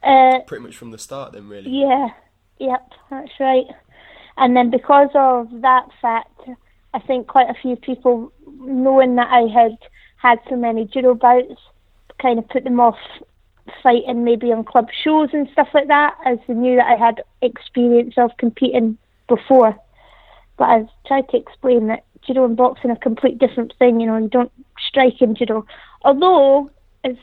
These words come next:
Speaker 1: people know in the judo world, <laughs> I'm, I'm not the most gentle of, <laughs> of judo fighters, so some people might disagree on that one, but,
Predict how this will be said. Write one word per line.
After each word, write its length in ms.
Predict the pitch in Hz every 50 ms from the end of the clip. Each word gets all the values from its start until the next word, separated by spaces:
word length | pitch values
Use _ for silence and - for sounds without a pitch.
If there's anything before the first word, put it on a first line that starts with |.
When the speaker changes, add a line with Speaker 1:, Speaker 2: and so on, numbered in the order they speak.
| _ _
Speaker 1:
people 360 | - 339 359 359 392 381 349
know 220 | 330 330 349 339 330
in 160 | 311 302 302
the 80 | 294
judo 320 | 254 - - 302 262 294 269
world, 420 | 254 240 233 226 226 233 233 226 -
<laughs> 40 | 247
I'm, 80 | 262 220 - - - _ _ _ - - _ _ -
I'm 100 | - 254
not 160 | 277 285 285
the 100 | - -
most 280 | 277 277 262 - - -
gentle 460 | 262 247 254 247 - 233 254 233 233
of, 160 | 233 233 302
<laughs> 1000 | 294 277 285 - 294 320 269 269 254 - - - - - - - - - - -
of 420 | 392 330 302 320 359 320 311 -
judo 380 | - - 330 311 320 294 277 294 285 -
fighters, 520 | 254 247 269 240 208 214 226 226 247 254 - _ _
so 240 | - 262 254 254 254 - _ - - 165 _ _
some 180 | - 294 339 349
people 300 | - 320 302 311 302 294
might 300 | 285 285 269 269 262 220
disagree 720 | 233 311 311 - - 311 277 - - - 339 339 - 370 403
on 200 | 247 233 233 233
that 240 | 240 240 220 214 -
one, 320 | 233 208 214 226 233 233 -
but, 260 | 262 - 214 220 -